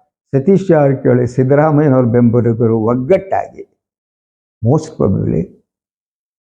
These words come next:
ಡಿ ಕೆ ಶಿವಕುಮಾರ್ ಅವ್ರನ್ನ ಟಾರ್ಗೆಟ್ ಮಾಡ್ತಾರೆ. ಅದು ಇಡೀ ರಾಜಕಾರಣದಲ್ಲಿ ಯಾವ ರೀತಿ ಬದಲಾವಣೆ ಅದು ತರ್ಬೋದು, ಅದು ಆಗಾಗ, ಆದಾಗ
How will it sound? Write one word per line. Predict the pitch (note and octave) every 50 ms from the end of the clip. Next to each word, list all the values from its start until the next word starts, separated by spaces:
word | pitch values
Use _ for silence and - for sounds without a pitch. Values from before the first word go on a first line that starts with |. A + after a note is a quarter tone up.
| _ _ -
ಡಿ | B2 A2+ B2+ C3+
ಕೆ | C3 - C#3+ C#3+ C3+
ಶಿವಕುಮಾರ್ | C#3 - - A#2+ A#2 - - B2 A#2+ B2+ B2 A#2 A#2 A2
ಅವ್ರನ್ನ | A#2 - - - - A#2 - - - _ -
ಟಾರ್ಗೆಟ್ | - F#2+ G2 G2+ G2+ A2+ A2+ - - -
ಮಾಡ್ತಾರೆ. | - - - _ _ - - _ _ _ _ _ _ _ _ _ _ _ -
ಅದು | - E3+ F3+
ಇಡೀ | D3 C#3 G#3+ C4 C4+
ರಾಜಕಾರಣದಲ್ಲಿ | A3+ E3+ F3 F#3+ F#3+ G3 F#3+ F#3+ F#3+ G3 G3+ F3+ B2+ G#2+
ಯಾವ | A2 B2+ F3 A3 A#3
ರೀತಿ | A3+ G3+ - G3
ಬದಲಾವಣೆ | C#3+ D3+ C#3 C#3+ C#3 C3+ C3+ C3 B2
ಅದು | A#2+ A#2 A2 A2
ತರ್ಬೋದು, | - - A#2+ A#2 A2 G#2+ G2+ - - - _ _ _ - -
ಅದು | A2 A2+
ಆಗಾಗ, | B2 C3 D3 D#3+ D3+ D3 C3 A2 - - - B2+
ಆದಾಗ | D3 C#3+ D#3 D#3 D3